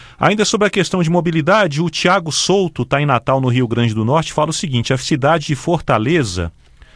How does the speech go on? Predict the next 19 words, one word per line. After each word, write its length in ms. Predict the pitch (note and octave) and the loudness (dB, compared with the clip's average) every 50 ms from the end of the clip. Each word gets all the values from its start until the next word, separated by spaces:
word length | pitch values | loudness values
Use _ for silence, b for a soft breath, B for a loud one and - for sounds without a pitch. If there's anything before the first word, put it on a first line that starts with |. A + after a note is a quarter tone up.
| b b b b - | b b b b 0
começou 480 | - E3 F3 F3 D#3+ - - - E3+ | 2 4 4 4 2 2 2 2 2
a 40 | F3+ | 2
testar 480 | - - D#3+ - - - E3 E3 D3 - - | 2 0 -2 -2 0 0 0 0 0 -2 0
carros 380 | - D3 C#3+ C3+ C#3+ C3 B2+ | 2 2 2 2 0 0 2
elétricos 760 | F3 F3+ D3+ D3 D3 D#3 E3+ E3 - F#3+ F#3+ - G3 E3+ - | 2 2 4 4 4 2 2 0 -4 -8 -6 -6 -6 -6 -2
compartilhados, 1120 | - - F#3+ G3+ F#3+ - F#3+ E3+ D3 - - G#3 D#3+ B2+ A#2+ B2 A#2+ G#2+ G2+ F#2 - - - | -2 0 0 0 0 0 -2 -2 -2 -4 -4 -2 2 2 2 2 2 0 -4 -8 -8 -8 -6
bem 200 | G#2+ G#2+ C3 D3 | -2 0 0 0
como 320 | C#3+ - C3 C3 C#3+ C#3+ B2+ | 0 -2 -2 -2 0 0 0
já 140 | C3+ C3+ | 0 0
se 120 | B2+ - A#2+ | -2 -4 -6
faz 300 | - - A#2 A#2+ B2+ - | -2 -2 0 0 -2 -2
com 140 | - - C#3 | -2 -2 -2
as 100 | B2+ G#2+ | 0 -2
bicicletas. 920 | G2 A2+ C3+ - - - - - - A2 G#2+ F#2 - - - - - - | -2 -4 -4 -4 -6 -8 -8 -2 0 0 0 0 -2 -8 -10 -6 -4 -4
Ou 80 | B2+ | -4
seja, 380 | A2 - - B2 G#2 E2 F2 E2+ B B B B B B | -2 0 2 2 2 0 -2 -6 B B B B B B
vai 100 | - B2 | 0 2
ter 220 | C3 C3 E3 D3+ - - - | 2 2 0 -2 -4 -2 2
postos 720 | D3+ D3 E3+ F#3 - - - - A3 - - - - | 2 4 4 2 0 -4 -6 -6 -4 -4 -4 -4 -6